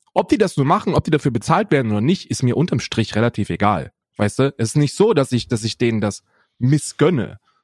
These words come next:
So nach dem Motto, "Ich möchte nicht, dass die dieses Geld bekommen",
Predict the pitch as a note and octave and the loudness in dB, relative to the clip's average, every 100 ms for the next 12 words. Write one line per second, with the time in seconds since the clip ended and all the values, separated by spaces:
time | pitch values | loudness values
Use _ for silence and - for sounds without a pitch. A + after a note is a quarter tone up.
0 | _ B2 B2 A#2 A#2+ A#2+ B2 A2+ - _ | _ -2 0 0 0 2 2 0 -2 _
1 | C3 - A#2+ F3+ G3+ - D3+ D#3 - B2 | -2 -2 0 0 0 0 0 0 -2 -4
2 | C#3 B2 G#2+ G#2 - D#3 D#3+ B2 G2+ G2+ | -4 -2 -4 -4 0 0 0 -2 -2 -2